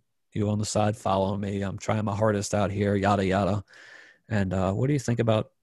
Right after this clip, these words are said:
meeting up when I come back home for a meeting?" And I, that's how it all started. And it's been truly amazing 'cause now,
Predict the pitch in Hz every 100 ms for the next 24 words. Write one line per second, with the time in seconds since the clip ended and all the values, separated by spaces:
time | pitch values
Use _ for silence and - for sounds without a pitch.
0 | - 113 110 113 139 113 104 110 107 92
1 | - 147 151 120 123 - _ _ _ -
2 | 160 165 226 113 - _ _ - 113 101
3 | - 107 - 123 117 117 113 - - 165
4 | 117 101 104 101 95 - 123 113 101 98
5 | _ _ _ - - 147 120 107 113 113
6 | 101 107 98 - 117 120 107